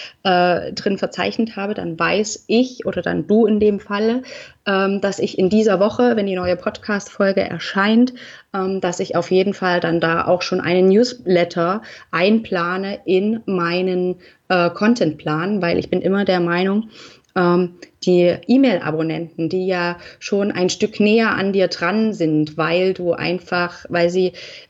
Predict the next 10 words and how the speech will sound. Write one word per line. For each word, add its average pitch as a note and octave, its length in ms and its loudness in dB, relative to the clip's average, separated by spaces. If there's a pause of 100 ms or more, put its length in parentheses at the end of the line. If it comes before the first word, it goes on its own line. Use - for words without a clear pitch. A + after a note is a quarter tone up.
äh, F#3 320 2
sie G3 140 -2
haben A3 140 2
dir G#3+ 180 4
die - 180 -10
E-Mail-Adresse G#3+ 680 0
gegeben, F3+ 720 0
du F3 220 0
hast E3+ 340 -6
praktisch - 720 -4